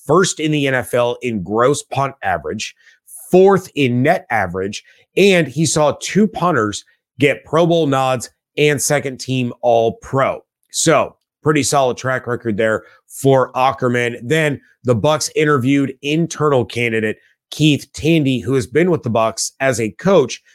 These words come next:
since twenty twenty as a defensive and special teams assistant. And then, of course, Tandy, you may remember, was a player for the Buccaneers back in two thousand twelve. He played six seasons for them, played his final season in the N F L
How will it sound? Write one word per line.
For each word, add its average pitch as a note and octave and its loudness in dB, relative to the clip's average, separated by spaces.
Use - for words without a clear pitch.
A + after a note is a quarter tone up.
since E3 0
twenty D3 0
twenty C3+ -2
as B2+ -2
a A#2 -4
defensive B2+ -4
and A2 -6
special B2 -4
teams B2+ -6
assistant. E3+ 0
And C#3+ -2
then, C#3+ -4
of C#3+ -6
course, E3+ 2
Tandy, F3 0
you D3+ 2
may E3 4
remember, D3 0
was B2+ -2
a A#2 -2
player C#3+ 0
for C#3+ -4
the C3+ 0
Buccaneers B2 -2
back C#3 0
in C3 -2
two C#3+ 0
thousand A#2+ 0
twelve. C3+ -4
He B2 -2
played A#2 -4
six - -4
seasons C3+ -4
for A#2+ -2
them, B2+ 0
played C3+ 2
his A#2+ -2
final C3 -2
season B2+ -4
in B2 -6
the A#2 -2
N A2+ -4
F G#2+ -8
L A#2 0